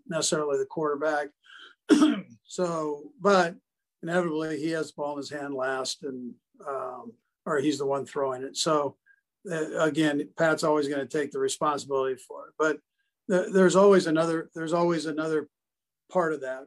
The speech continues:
you know, whether it's the call, whether it's the protection, whether it's, you know, the, a receiver tipping it, a D lineman tipping it,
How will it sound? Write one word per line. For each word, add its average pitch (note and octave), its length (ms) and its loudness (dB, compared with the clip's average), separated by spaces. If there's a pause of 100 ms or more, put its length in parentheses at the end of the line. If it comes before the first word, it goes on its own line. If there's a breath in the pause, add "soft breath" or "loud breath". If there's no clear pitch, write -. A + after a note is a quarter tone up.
you E3+ 120 -12
know, C#3+ 120 -8
whether D3+ 340 2
it's - 320 -4 (120)
the D3 400 -4
call, E3 680 4
whether C#3+ 280 -2
it's C#3 160 -10
the C#3+ 120 -14
protection, D#3+ 1080 -2 (440 soft breath)
whether D3 400 2
it's, - 480 -4 (240)
you E3 80 -4
know, D3 280 -4
the, C#3 340 -2 (180)
a C#3+ 100 -4
receiver D#3 880 2
tipping E3+ 320 -2
it, D#3 260 -4
a C3+ 100 -4
D D3 200 -10
lineman D3 420 0
tipping D3 400 -8
it, C#3+ 180 -8